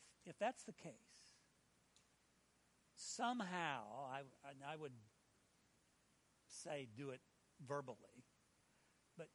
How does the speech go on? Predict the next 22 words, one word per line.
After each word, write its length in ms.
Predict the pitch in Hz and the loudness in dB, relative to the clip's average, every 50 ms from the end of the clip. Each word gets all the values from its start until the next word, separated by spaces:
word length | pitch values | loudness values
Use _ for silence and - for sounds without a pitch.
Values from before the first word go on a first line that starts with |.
| - | -12
somehow 1000 | - - - - - 277 302 302 247 170 156 190 190 175 165 151 147 147 139 135 123 - - - - - - - - - - - - - - - - - - - - - - - | -8 -6 -4 0 4 6 6 6 4 2 2 4 6 8 8 6 6 4 0 0 -2 -6 -12 -20 -20 -20 -20 -20 -20 -20 -20 -20 -20 -20 -20 -20 -20 -20 -20 -20 -20 -4 2 6
articulate 880 | 151 156 - - - - 262 254 - - 214 226 165 151 147 143 147 - - - - | 6 6 4 2 0 2 2 2 2 2 2 4 6 6 6 6 4 0 -6 -12 -8
to 80 | - | -4
the 100 | 156 151 | -2 0
Lord 500 | 139 143 143 147 143 127 123 117 110 120 123 - - - - - - - - - - - - - - - - - - - - - - - - 135 | 2 4 6 6 6 6 4 0 -2 -6 -8 -12 -18 -20 -20 -20 -20 -20 -20 -20 -20 -20 -20 -20 -20 -20 -20 -20 -20 -20 -20 -20 -20 -10 -4 0
that 180 | 156 151 147 - - - - - - - | 0 0 0 -2 -8 -20 -20 -20 -20 -12
you, 340 | 180 147 165 165 160 143 156 - | -8 -6 -6 -4 -6 -6 -8 -10
you, 240 | - 156 156 151 131 117 - - - - - - - | -8 -6 -4 -4 -6 -6 -10 -18 -20 -20 -20 -14 -10
you 120 | 160 170 | -8 -6
believe 640 | 135 131 175 185 202 226 247 240 240 240 214 175 | -2 0 4 4 4 6 6 4 4 2 2 0
that 120 | 160 170 - - | -4 -6 -6 -6
you, 160 | 165 165 156 160 - - | -8 -8 -8 -10 -10 -8
you 160 | 156 151 143 123 - | -4 -4 -4 -2 2
heard 320 | - 208 196 185 180 170 160 | 6 6 8 8 6 4 4
what 160 | 165 170 160 | 2 2 2
he 60 | 156 | 2
was 140 | 139 131 127 | 0 -2 -4
saying 600 | - - - - 180 160 156 143 131 127 127 131 | -4 -4 -2 0 2 4 4 4 4 2 0 0
about 260 | 127 123 131 131 123 - - | 2 2 2 2 2 2 2
whatever 300 | 156 143 139 139 123 131 | 2 4 4 2 0 0
that 180 | 123 113 117 | -2 -4 -4
was. 140 | 120 120 113 | -4 -6 -6